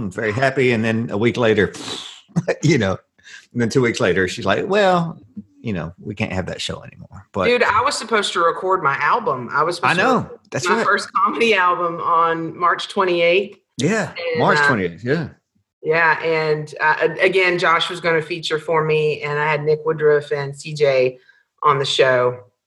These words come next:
Speaker 2: And, uh, unfortunately, you know, it, it was gonna be at Third Coast, and unfortunately it got canceled.
Speaker 1: Mm-hmm.
Speaker 2: Um, and actually, I know you had done your show with Evan Norman.
Speaker 1: Yeah,
Speaker 2: Uh,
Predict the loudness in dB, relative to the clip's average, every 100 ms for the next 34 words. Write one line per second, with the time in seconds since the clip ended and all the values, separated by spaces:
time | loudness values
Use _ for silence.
0 | _ _ _ _ -2 -2 -2 -4 0 2
1 | 2 0 -4 -4 -4 -2 -2 -2 -2 -2
2 | 0 0 2 2 2 2 4 4 2 2
3 | 2 2 0 0 -4 -4 0 -2 -2 -8
4 | -8 -6 -6 -6 -6 -6 -4 -4 -4 -4
5 | _ _ -2 0 -2 -4 -6 -2 0 0
6 | -2 -4 -12 _ _ 0 0 0 0 0
7 | 2 2 0 0 2 2 2 0 -4 -10
8 | -8 -4 0 0 2 0 -2 0 2 2
9 | 2 0 -2 -2 -2 -2 0 0 2 0
10 | -2 -4 -10 -16 -6 0 0 -2 -8 -8
11 | -4 -2 0